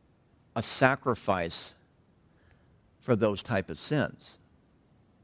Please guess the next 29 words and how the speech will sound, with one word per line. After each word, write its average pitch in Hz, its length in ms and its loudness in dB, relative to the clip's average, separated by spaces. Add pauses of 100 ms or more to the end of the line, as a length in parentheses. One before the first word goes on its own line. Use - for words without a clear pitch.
(680)
Um, 92 400 2 (1900)
and 117 200 6
yet, 120 420 2
of - 80 -12
course, - 280 2
if 110 180 -2
you, 104 140 0 (2000)
what's 113 180 -4
interesting 117 440 0
about 95 300 0
Torah 101 380 2
is 85 100 -4
there's 95 220 -4
a 92 40 -6
whole 104 180 -4
lot 95 200 2
more 95 160 -8
gray 90 400 -4
area 82 280 -6
than 92 140 -10
a 87 60 -8
lot 90 180 -6
of 87 60 -14
people 85 260 -10
want 90 180 -6
to 87 40 -6
read 82 240 -8
into 92 380 -6
it. 85 100 -8